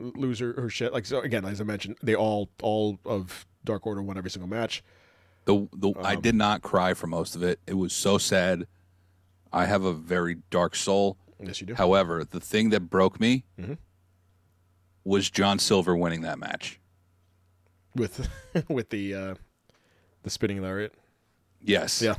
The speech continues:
Speaker 2: When he hit the discus lariat and got the pin and then just immediately got up and then went into a fetal position and started bawling, crying. I
Speaker 1: Yeah.
Speaker 2: got goosebumps talking about it. It just, fuck, it broke me.
Speaker 1: See, now I'm just thinking about it, I,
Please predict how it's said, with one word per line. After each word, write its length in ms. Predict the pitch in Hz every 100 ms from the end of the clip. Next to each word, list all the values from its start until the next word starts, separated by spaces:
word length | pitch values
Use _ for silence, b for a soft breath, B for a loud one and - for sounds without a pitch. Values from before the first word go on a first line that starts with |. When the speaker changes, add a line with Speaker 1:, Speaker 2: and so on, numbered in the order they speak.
| -
Speaker 2:
When 160 | 98
he 160 | 95 113
hit 180 | 110 120
the 80 | 113
discus 480 | 113 107 - -
lariat 560 | 95 95 92 90 92 90 -
and 140 | 90
got 180 | 90 90
the 80 | 98
pin 520 | - 98 90 87 87
and 140 | 90 90
then 100 | 90
just 220 | 98 92
immediately 680 | 92 95 107 113 120 120 110
got 400 | 90 92 95 90
up 220 | 101 117 _ _ _ _
and 160 | 90 92
then 320 | 95 90 85
went 260 | 101 110
into 260 | 107 95 -
a 40 |
fetal 300 | - 98 92
position 360 | 82 82 87 82
and 60 | 87
started 320 | - 87 87
bawling, 280 | - 92 87
crying. 320 | - 95 90 85
I 80 |
Speaker 1:
Yeah. 120 | 95 95
Speaker 2:
got 80 | 87
goosebumps 420 | 98 - 90 85
talking 240 | 95 85
about 220 | 78 80 76
it. 100 | -
It 140 | 92
just, 180 | 98 -
fuck, 200 | - 87
it 160 | 90 87
broke 240 | 82 78
me. 80 | 78
Speaker 1:
See, 120 | 78 131
now 160 | 127
I'm 180 | 120 147
just 160 | 120 127
thinking 140 | 127
about 220 | 120 110
it, 100 | 104 120
I, 220 | 101